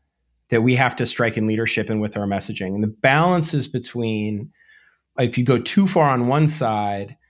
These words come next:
people feel as though the culture is becoming top down, they're being told what to do. And the very best people are going to point out all the things that are wrong with it and how they actually know better. And you know what? They do know better.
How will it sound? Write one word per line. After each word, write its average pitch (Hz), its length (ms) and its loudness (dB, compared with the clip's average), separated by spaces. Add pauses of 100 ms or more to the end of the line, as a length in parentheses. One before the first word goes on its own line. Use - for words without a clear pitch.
(220)
people 156 320 2
feel 127 400 0
as 120 160 -2
though 117 280 2
the 120 140 -4
culture 131 320 -2
is 120 80 -4
becoming 117 400 -2
top 120 360 -2
down, 110 560 0
they're 120 160 -2
being 110 220 0
told 131 320 -2
what 117 220 0
to - 100 -4
do. 104 500 -2 (400)
And 160 140 6
the 151 60 6
very 170 400 4
best 127 320 0
people 110 480 -2
are 131 140 0
going 131 260 0
to 120 60 -2
point 180 280 2
out 120 140 2
all 127 120 2
the 123 100 -2
things 120 280 -2
that 117 80 -2
are 107 80 -2
wrong 117 280 2
with 120 160 -4
it 101 160 -4
and 117 120 -2
how 113 180 0
they 135 200 2
actually 127 440 -2
know 110 180 0
better. 110 280 0
And 135 280 -2
you 151 120 2
know 131 100 2
what? 156 200 0
They 135 140 0
do 175 240 4
know 147 180 2
better. 73 380 -12